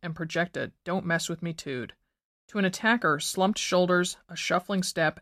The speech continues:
and a downward gaze look exactly like an injured gazelle does to a lion.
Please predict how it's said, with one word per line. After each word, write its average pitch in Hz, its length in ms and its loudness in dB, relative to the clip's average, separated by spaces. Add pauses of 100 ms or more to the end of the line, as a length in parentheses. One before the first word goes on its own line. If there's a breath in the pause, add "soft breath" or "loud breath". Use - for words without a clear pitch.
and 165 100 -6
a 147 60 -4
downward 165 500 0
gaze 151 420 -2
look 170 160 -6
exactly 165 460 -2
like 156 260 2
an - 80 -8
injured 180 380 0
gazelle 156 360 -2
does 151 260 0
to 143 160 -8
a - 20 -4
lion. 135 460 -4